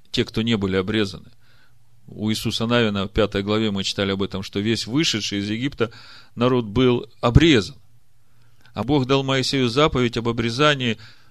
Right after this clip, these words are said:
и об уставе Песах первого Нисана. Он сказал: «Сей месяц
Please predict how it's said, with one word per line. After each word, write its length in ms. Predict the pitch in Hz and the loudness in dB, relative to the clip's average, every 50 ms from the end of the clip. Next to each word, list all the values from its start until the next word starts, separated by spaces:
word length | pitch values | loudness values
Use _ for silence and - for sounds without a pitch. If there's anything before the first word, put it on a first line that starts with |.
| - - - | -20 -20 -14
и 320 | - 113 113 113 113 110 - - | -6 -2 0 0 0 -2 -2 -2
об 180 | 110 107 110 | -2 -2 -2
уставе 360 | 117 117 - - 127 120 117 | -2 -4 0 2 2 2 2
Песах 540 | 113 - 113 110 - - 143 135 - - - - - - - | 0 -2 -4 -4 0 2 2 2 0 0 -12 -18 -20 -14 -6
первого 360 | - 160 165 156 143 120 110 | 0 2 2 4 4 2 2
Нисана. 480 | 101 98 92 87 - - 78 69 - - - - - - - - - - - - - - - - - - - - | 0 -2 -4 -4 -6 -6 -6 -10 -10 -14 -20 -20 -20 -20 -20 -20 -20 -20 -20 -20 -20 -20 -20 -20 -20 -20 -14 -10
Он 100 | 107 107 | -10 -8
сказал: 320 | - - 110 107 110 107 | -2 -2 0 0 2 0
«Сей 220 | 101 - 131 127 | 0 0 -2 -2
месяц 400 | 127 139 156 160 - 143 127 - | -2 -2 -2 -2 -2 -2 -4 -4